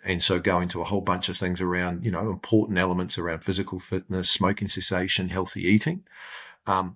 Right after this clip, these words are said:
and again, thumbs up, good, important work, real connection, no, no issue at all. I could talk to another C E O who was grappling with having lost two or three of their staff members in the previous year to suicide.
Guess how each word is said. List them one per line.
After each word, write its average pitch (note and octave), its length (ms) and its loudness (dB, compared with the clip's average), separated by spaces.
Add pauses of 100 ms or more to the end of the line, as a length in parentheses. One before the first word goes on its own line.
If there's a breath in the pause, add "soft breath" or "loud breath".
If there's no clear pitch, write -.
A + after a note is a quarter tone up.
and A2 80 0
again, G#2+ 360 2
thumbs G2+ 400 -2
up, - 260 -4 (380)
good, A#2 180 8
important F#2 540 -4
work, A#2 280 6
real G#2 260 4
connection, A2 720 0 (180)
no, G#2 260 6
no F#2+ 240 -4
issue F#2 300 -2
at F#2 60 -4
all. C3+ 340 -2 (400 loud breath)
I G2+ 80 2
could - 160 -2
talk G#2+ 200 4
to G#2+ 100 -2
another G#2+ 240 4
C G#2 340 6
E G#2+ 40 6
O G#2+ 220 4
who G#2 220 0
was G2+ 160 -4
grappling G#2 600 2
with G#2 180 0
having G2+ 280 -2
lost G#2 240 0
two G#2+ 140 2
or G#2 60 -2
three G#2+ 260 -4
of - 80 -6
their G#2 140 -4
staff - 380 2
members G#2 280 4
in G2+ 80 -4
the F#2 40 -10
previous G#2 460 0
year A#2+ 120 0
to A#2+ 80 -2
suicide. - 640 0